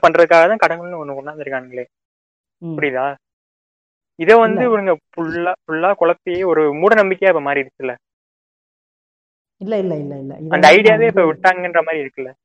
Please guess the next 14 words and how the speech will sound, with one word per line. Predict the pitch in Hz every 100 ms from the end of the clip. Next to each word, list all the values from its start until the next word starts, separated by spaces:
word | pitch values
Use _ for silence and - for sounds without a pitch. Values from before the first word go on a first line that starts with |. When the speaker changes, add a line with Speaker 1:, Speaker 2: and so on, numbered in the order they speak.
| _ _ _ _ _ _ -
Speaker 2:
இல்ல, | 196 170
இது | 160 160 170
உங்களுடைய | 175 190 208 202
பார்வை. | 180 175 180 233
ஆனா | 190 196
இதை | 175
வந்து | 160 185
நான் | 180 147
முழுக்க | 156 196 208
Speaker 1:
ம். |
Speaker 2:
முழுக்க | 208 220 196
மறுக்கிறேன். | 160 160 156 147 190 233 185 -
இது | 160 170
என்னன்னா, | 185 220 240 262 -